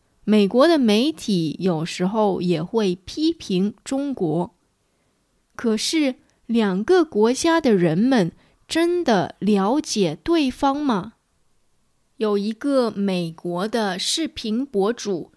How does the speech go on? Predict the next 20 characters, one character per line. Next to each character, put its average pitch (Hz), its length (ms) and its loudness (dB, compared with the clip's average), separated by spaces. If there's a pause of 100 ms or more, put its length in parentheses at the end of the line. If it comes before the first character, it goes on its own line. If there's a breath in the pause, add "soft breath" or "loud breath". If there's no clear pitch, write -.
(500)
他 302 220 0
努 220 280 2
力 269 240 0
地 165 320 -6
拍 277 320 -4
很 175 340 -6
多 240 500 -4
客 320 340 -2
观 269 340 -4
的 190 180 -6
视 262 320 -4
频， 180 420 -8 (580)
让 247 260 -2
中 330 260 -6
国 208 220 0
人 196 340 -2
和 214 280 -4
美 233 340 -2
国 185 160 -2
人 190 320 -2